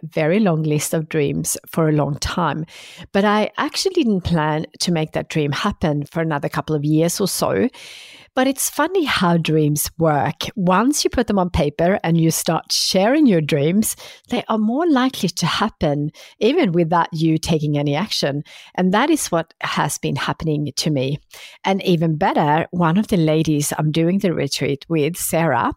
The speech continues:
has run hundreds of retreats. So I know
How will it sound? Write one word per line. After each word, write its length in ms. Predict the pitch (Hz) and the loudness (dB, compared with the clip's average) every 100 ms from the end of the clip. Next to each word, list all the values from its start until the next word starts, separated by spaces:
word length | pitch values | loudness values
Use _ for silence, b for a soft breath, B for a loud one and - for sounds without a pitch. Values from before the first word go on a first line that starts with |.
| - | -4
has 300 | 175 190 180 | -2 0 0
run 160 | 170 | -2
hundreds 720 | 165 - - 240 214 151 - - | -4 -4 -2 0 2 0 -6 -6
of 160 | 160 151 | -6 -4
retreats. 600 | 143 - 175 - - - | -4 -4 -4 -4 -6 -8
So 240 | - 294 - | -4 -4 -2
I 160 | 285 349 | -2 -2
know 420 | 214 175 156 160 | 0 0 0 -2